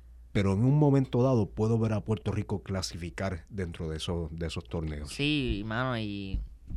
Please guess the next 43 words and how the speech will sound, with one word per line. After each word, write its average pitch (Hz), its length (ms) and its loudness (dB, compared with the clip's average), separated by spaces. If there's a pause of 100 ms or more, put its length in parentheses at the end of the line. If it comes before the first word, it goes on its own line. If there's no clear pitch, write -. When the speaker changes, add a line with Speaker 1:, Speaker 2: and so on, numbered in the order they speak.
(540)
Speaker 2:
dado, 143 260 2
no 127 80 0
estamos 147 280 -2
diciendo 156 240 -2
aquí 147 140 -2
que 147 100 2
Puerto 139 240 0
Rico 135 320 2
son 139 200 0
la 131 140 8
graci-, 131 380 2
la 127 180 0
próxima 127 380 -2
gran 127 200 2
Speaker 1:
Ujú. 127 60 -6
Speaker 2:
potencia 131 460 2
del 117 140 0
soccer, 117 440 -4
porque, 95 280 -8 (140)
muchachos, 101 640 -4
hay 135 340 4
países 135 460 2
europeos 131 540 2
y 151 60 2
latinoamericanos 117 920 0
que - 100 -6
Speaker 1:
Claro. 117 100 -2
Speaker 2:
podemos 117 300 0
mencionar 123 420 -2
que 117 100 -4
Speaker 1:
Ujú. - 80 -4
Speaker 2:
son 113 280 -4 (260)
muchísimo 131 560 -4
mejores 120 320 -2
que - 100 -8
nosotros 113 420 -4
en 117 140 -6
el 107 100 -6
soccer 117 400 -2
o 107 100 -6
en 107 60 -8
el 104 60 -10
fútbol. 107 460 -4